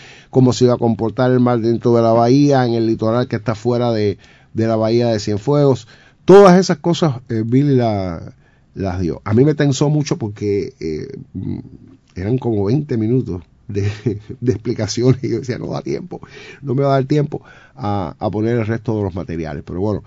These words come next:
lo importante es que la información llegó a la gente, que la gente se movilizó, que la, se adoptaron las medidas que hacían falta,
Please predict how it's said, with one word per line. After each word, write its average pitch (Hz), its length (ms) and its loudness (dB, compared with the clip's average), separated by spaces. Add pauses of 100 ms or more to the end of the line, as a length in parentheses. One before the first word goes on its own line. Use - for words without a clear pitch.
(240)
lo 110 100 0
importante 139 600 0
es 135 80 -2
que 139 120 -2
la 120 120 2
información 110 840 -2
llegó 110 400 2
a 123 40 2
la 120 100 0
gente, 127 300 -2
que 117 80 -4
la 92 80 -4
gente 98 220 -4
se 113 120 -2
movilizó, 107 560 -2
que 151 80 -8
la, 80 140 -10
se - 180 -8
adoptaron 90 460 -4
las 107 100 -4
medidas 107 320 -2
que 104 100 -12
hacían 95 220 -6
falta, 117 400 -6